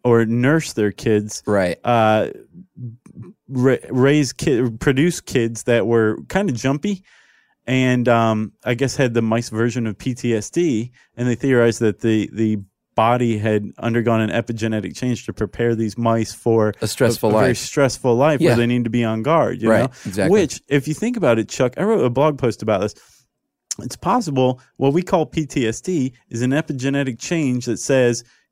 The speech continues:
Speaker 1: you live in an environment where you can't just,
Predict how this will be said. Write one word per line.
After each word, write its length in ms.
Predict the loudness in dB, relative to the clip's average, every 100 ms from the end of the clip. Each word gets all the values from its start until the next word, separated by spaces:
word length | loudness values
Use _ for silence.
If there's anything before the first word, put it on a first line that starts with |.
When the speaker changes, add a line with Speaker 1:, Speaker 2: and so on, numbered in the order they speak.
| -8
Speaker 1:
you 240 | -2 2
live 280 | 2 2 0
in 80 | -2
an 120 | -2
environment 600 | 0 0 0 0 -2 -4
where 460 | -2 2 2 0 -2 _
you 200 | -10 -8
can't 400 | -6 -2 -2 -2
just, 220 | -4 -8